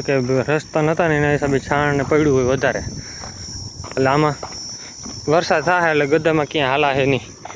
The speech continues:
એટલો ગારો થઈ પડશે. કેમ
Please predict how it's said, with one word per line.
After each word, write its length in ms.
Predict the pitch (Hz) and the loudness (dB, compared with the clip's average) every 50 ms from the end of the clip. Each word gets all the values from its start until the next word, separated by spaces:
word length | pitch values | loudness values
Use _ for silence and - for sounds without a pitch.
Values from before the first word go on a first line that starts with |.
| - - - - - | -16 -18 -12 -8 -8
એટલો 180 | 156 - 156 147 131 | -2 2 2 2 4
ગારો 200 | 139 135 131 123 120 - | 4 4 4 2 2 0
થઈ 120 | 127 120 - | -4 -2 -2
પડશે. 220 | 120 104 104 110 107 - - - - - - - - - - - - - - - - - - - - - - - - - - - - - - - - - - - - - - - - - - - - - - - - - - - - - - - - - - - - - - - - - - - - - - - - - | -4 -4 -4 -8 -10 -12 -12 -14 -16 -16 -16 -18 -18 -18 -16 -14 -14 -14 -14 -14 -16 -16 -14 -14 -14 -12 -10 -8 -6 -6 -6 -6 -8 -10 -10 -10 -10 -8 -8 -8 -8 -8 -8 -8 -8 -8 -8 -8 -8 -8 -8 -6 -4 -4 -4 -4 -4 -6 -8 -12 -12 -10 -10 -10 -10 -10 -10 -10 -10 -12 -14 -14 -16 -16 -14 -14 -12 -2
કેમ 140 | - 143 | 0 0